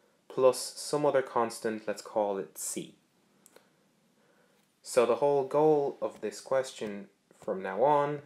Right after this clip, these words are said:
is gonna be to find out what the value of this c here is. So to do that, we're going to have to use our perpendicular distance again to find the values of c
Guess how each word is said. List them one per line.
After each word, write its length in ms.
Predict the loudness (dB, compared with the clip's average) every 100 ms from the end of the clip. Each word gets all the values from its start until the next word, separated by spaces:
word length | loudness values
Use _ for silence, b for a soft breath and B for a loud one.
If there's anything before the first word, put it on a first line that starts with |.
| -12
is 140 | -12
gonna 260 | -8 -6 -6
be 240 | -6 -8 -10
to 100 | -12
find 400 | -6 -4 -2 0
out 200 | 0 0
what 240 | -4 -4
the 60 | -2
value 500 | -2 -2 -4 -8 -10
of 140 | -10
this 180 | -10 -8
c 480 | -8 -6 -6 -6 -6
here 360 | -10 -6 -6 -6
is. 480 | -10 -12 -12 -16 -16 _ _ _ _ _ _ _ _ _ _ _ _ _ _ -20 b b b b b -8
So 260 | -2 0
to 140 | -2 0
do 240 | 2 4
that, 260 | 6 4 2 -16 b b -8
we're 120 | -4
going 320 | -2 -2 -2
to 240 | -6 -6
have 200 | -4 -8 -8
to 80 |
use 240 | -10 -8 -8
our 160 | -6
perpendicular 800 | -6 -4 -4 -4 -8 -8 -8 -8
distance 580 | -4 -6 -4 -8 -8 -8
again 500 | -6 -4 -2 -4 -8 _ b b b b b _ _ _ _ _ -20
to 600 | -12 -8 -4 -4 -6 -8 -14 _ _ _ _ _ _ _ _ _ _ _ _ -6
find 320 | -4 -4 -4
the 40 |
values 460 | -2 -2 -2 -4 -6
of 100 | -8
c 520 | -10 -10 -10 -10 -14